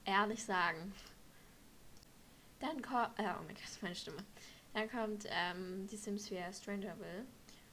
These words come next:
Und zwar fand ich das eigentlich cool, weil man so eine eigene Story machen kann und sowas. Aber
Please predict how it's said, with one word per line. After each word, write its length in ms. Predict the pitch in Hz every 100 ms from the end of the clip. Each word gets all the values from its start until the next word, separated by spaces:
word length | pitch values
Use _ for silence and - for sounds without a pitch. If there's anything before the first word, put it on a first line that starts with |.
| - - -
Und 180 | 226
zwar 580 | 233 - 196 185 196 240 233 -
fand 220 | 220 262
ich 160 | 294 302
das 160 | 233 233 -
eigentlich 280 | 226 220 233 226 - - -
cool, 260 | 180 180 240 269
weil 140 | 233
man 220 | 220 208
so 140 | 208 202
eine 220 | 196 -
eigene 280 | 185 180 208
Story 480 | - - 180 196
machen 280 | 220 240 247
kann 160 | - 247
und 140 | 240
sowas. 400 | 240 240 247 - - - - - - - - - -
Aber 720 | 180 190 220 233 226 226 220